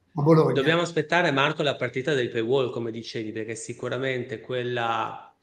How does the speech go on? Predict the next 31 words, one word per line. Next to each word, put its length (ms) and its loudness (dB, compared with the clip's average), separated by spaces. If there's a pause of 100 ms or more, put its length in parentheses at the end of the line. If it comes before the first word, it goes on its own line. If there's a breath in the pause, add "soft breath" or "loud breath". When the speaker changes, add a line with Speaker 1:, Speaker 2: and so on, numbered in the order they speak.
Speaker 2:
diciamo, 560 -8
quel, 500 -8
quella 220 -4
tensione 480 -2
che 100 -8
si 100 -8
è 40 -2
generata, 640 -2
no, 180 -12
sui, 380 -8
nei 140 -4
paywall, 500 0
nella 180 -4
gestione 560 -4
da 140 -6
parte 440 -2
della, 560 -2 (360 loud breath)
eh, 440 -4
delle 200 0
testate 360 -4
giornalistiche, 960 -4
nella 220 -4
possibilità 800 -4
di 360 -4
installare 520 -4
cookie 300 0
anche 180 -4
di 80 -4
profilazione 800 -4
in 120 -2
alternativa 960 -2